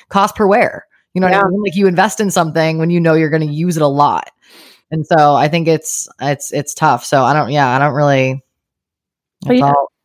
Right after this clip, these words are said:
Speaker 2: again, if
Speaker 1: all I
Speaker 2: you
Speaker 1: know
Speaker 2: have
Speaker 1: about
Speaker 2: people
Speaker 1: that.
Speaker 2: that love the sport and are willing to invest, not regardless of cost per wear, but, you know, taking that as a grain of salt is maybe not the defining factor, deciding factor. Um,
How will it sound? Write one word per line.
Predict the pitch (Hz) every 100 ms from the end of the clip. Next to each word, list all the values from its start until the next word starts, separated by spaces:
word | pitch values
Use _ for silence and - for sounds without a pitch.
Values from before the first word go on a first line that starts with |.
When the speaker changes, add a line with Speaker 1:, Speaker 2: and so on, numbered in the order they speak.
| _
Speaker 2:
again, | 226 285
if | 262
Speaker 1:
all | 208
I |
Speaker 2:
you | 214
Speaker 1:
know |
Speaker 2:
have | 240
Speaker 1:
about | 233
Speaker 2:
people | 262 254
Speaker 1:
that. | 240 226
Speaker 2:
that | 196
love | 196 196
the | 180
sport | 190 - 214 190 175 190 190
and | 208
are | 190
willing | 175 190 202 208
to | 190
invest, | 180 175 170 170 170 - - _ _ _ _ _ _ _ _
not | - 311
regardless | 302 208 175 180 196 196
of | 214 208 202 208 359 _ _
cost | 208 208 -
per | 233
wear, | 226 226 226 226
but, | 196 190 180 180 -
you | - 208
know, | 190
taking | 180 208 190 196 190
that | 180 185 190
as | 185
a |
grain | 170 185
of | 175
salt | 170 175
is | 180
maybe | 180 180
not | 175 165
the | 165
defining | 175 190 170 165
factor, | 165 160 151 - 180
deciding | 165 165 160 170
factor. | 175 196 196 214 220 - - - - _
Um, | 185 170 160 - - 180